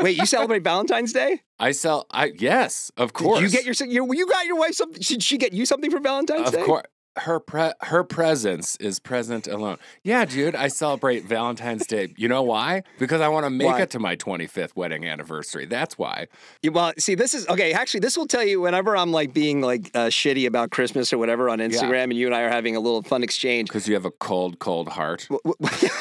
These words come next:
Speaker 1: <laughs> there's been multiple years on our wedding anniversary that one of us looks at the other one at, like, two in the afternoon and is like, "Oh, hey,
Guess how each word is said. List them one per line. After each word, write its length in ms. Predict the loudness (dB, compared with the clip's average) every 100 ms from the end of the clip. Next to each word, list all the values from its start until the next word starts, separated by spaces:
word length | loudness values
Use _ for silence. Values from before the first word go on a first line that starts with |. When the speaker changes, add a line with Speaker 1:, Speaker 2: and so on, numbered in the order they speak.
| -6 -6
Speaker 1:
<laughs> 260 | -6 -2
there's 160 | 0 2
been 160 | 0 0
multiple 600 | 2 2 2 0 0 0
years 480 | 2 2 0 -2 -2
on 340 | 0 2 2 2
our 120 | 2
wedding 260 | 0 0
anniversary 480 | 0 0 0 0 0
that 140 | 0 0
one 300 | 0 2 2
of 140 | 0
us 180 | 0 0
looks 220 | -2 0
at 100 | 0
the 80 | 0
other 140 | 2
one 180 | 2 0
at, 100 | 0
like, 160 | -2 -2
two 260 | 0 2 2
in 80 | 2
the 80 |
afternoon 320 | 0 0 0 0
and 80 |
is 80 | 0
like, 140 | -2 -4 -16 -4
"Oh, 180 | 0 2
hey, 140 | 2